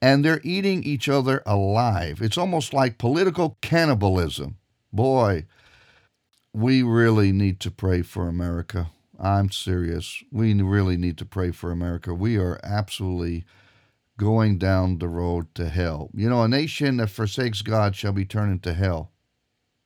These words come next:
So, in response to these comments that have been made by the mayor of New York and other leaders, Councilman Yeager,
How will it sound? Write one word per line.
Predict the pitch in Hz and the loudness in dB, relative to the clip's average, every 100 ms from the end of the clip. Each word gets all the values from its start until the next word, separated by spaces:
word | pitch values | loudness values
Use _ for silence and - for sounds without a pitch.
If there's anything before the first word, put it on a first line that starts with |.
| _ - - - - - | _ -20 -20 -20 -20 -10
So, | - 156 156 156 139 - _ | 4 8 10 8 4 -2 _
in | 147 160 | -2 2
response | 156 - - 170 180 156 - | 0 0 2 4 4 2 -4
to | 143 135 127 117 - _ _ - | 2 4 4 2 -2 _ _ -8
these | 98 123 123 117 101 - - 82 _ _ - | -2 2 4 2 0 -6 -12 -20 _ _ -20
comments | - 139 131 110 107 - | 0 4 4 4 2 0
that | 107 | 0
have | 98 | 0
been | 92 98 | 0 0
made | 98 98 117 101 | 0 0 0 2
by | 98 | 2
the | 95 95 92 - | 2 0 -2 -4
mayor | 69 98 101 | -4 0 2
of | 98 | 0
New | 95 | 0
York | 95 90 87 107 110 | 0 0 0 -2 -4
and | 90 92 | -4 -4
other | 87 104 98 | -2 0 0
leaders, | 90 90 82 98 101 - _ _ _ _ | 0 0 0 -2 -4 -12 _ _ _ _
Councilman | - 143 143 - 117 107 | 0 2 2 0 2 4
Yeager, | 110 104 95 123 | 4 2 2 0